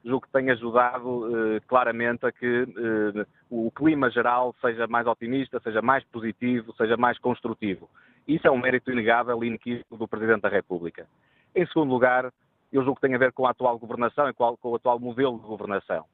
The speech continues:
Nós sabemos que quando a esquerda e, e até o centro-esquerda, mas nomeadamente os partidos mais radicais de esquerda, o Partido Comunista e o Bloco de Esquerda, estão na oposição, a forma e o método como exercem essa oposição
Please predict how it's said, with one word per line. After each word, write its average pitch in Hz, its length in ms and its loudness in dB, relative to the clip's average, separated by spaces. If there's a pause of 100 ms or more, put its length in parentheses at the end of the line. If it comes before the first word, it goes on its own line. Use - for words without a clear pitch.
(640)
Nós 151 180 0
sabemos 143 340 -2
que 135 100 -8
quando 127 420 0
a 120 80 4
esquerda 107 800 0
e, 101 520 -6
e 101 380 -2
até 123 160 4
o 120 80 4
centro-esquerda, 120 680 2
mas 104 160 -2
nomeadamente 135 440 0
os - 80 -14
partidos 113 340 -2
mais 113 180 2
radicais 113 400 0
de - 60 -12
esquerda, 98 280 -2
o - 40 -2
Partido 110 240 -4
Comunista 113 320 -2
e 107 40 0
o 107 40 -6
Bloco 113 180 2
de - 60 -10
Esquerda, 95 360 0 (300)
estão 131 280 2
na 131 80 2
oposição, 117 840 -2 (560)
a 143 60 6
forma 147 420 2
e 127 60 2
o 127 60 2
método 139 360 0
como 131 380 0
exercem 123 500 4
essa 117 160 0
oposição 120 640 -2